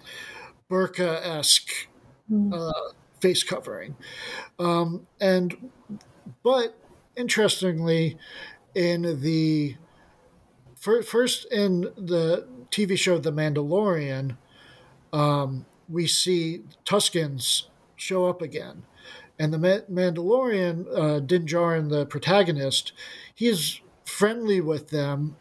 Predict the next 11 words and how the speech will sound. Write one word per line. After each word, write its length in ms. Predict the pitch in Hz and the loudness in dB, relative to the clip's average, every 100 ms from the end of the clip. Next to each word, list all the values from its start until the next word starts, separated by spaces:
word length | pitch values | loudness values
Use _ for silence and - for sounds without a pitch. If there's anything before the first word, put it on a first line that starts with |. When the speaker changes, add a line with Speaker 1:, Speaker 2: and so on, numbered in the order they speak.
| - | -4
Speaker 1:
And, 400 | 151 147 147 139 - | -2 0 -2 -6 -8
uh, 380 | 175 147 143 143 - _ 196 - _ _ _ _ _ - | -4 -2 -2 -4 -8 _ -20 -20 _ _ _ _ _ -6
when 220 | 170 160 | -2 2
someone's 360 | 143 180 170 165 | 4 2 2 -2
like, 180 | 165 233 | -2 0
"Oh, 160 | 220 | 2
I 140 | 180 180 | 2 2
he-, 180 | 190 | -4
I 160 | 220 170 | -2 -2
hear 260 | 185 196 180 | 0 0 2
they're, 340 | 175 165 | 2 0